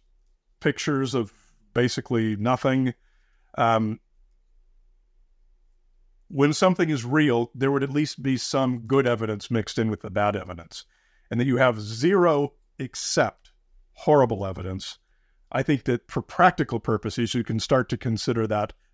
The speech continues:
evidence of absence. Now, I, I'm, I'm not saying you, that counts from a scientific perspective if you're trying to prove new sciences, but from a practical perspective,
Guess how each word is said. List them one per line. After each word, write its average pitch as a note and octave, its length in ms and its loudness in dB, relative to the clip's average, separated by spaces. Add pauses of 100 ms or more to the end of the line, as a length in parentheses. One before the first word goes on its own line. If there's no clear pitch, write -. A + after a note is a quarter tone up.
(100)
evidence G#2+ 420 -2
of G#2 100 -8
absence. - 600 -8 (720)
Now, G#2+ 180 -2
I, A#2+ 240 4
I'm, A2+ 280 -2
I'm A2 120 -2
not C3 180 2
saying D3 180 0
you, D3 140 -4 (500)
that C3 200 -4
counts C#3+ 260 0
from D#3 180 0
a D3 40 0
scientific E3+ 640 -2
perspective G#2 500 -8
if G#2 120 -8
you're A#2 100 -2
trying A#2+ 260 -2
to A#2 120 -2 (260)
prove D3 280 0
new C#3 140 0
sciences, A#2 640 -2 (360)
but B2+ 100 -6
from C3 140 0
a A2+ 60 -2
practical D3+ 520 2
perspective, F#2+ 600 -8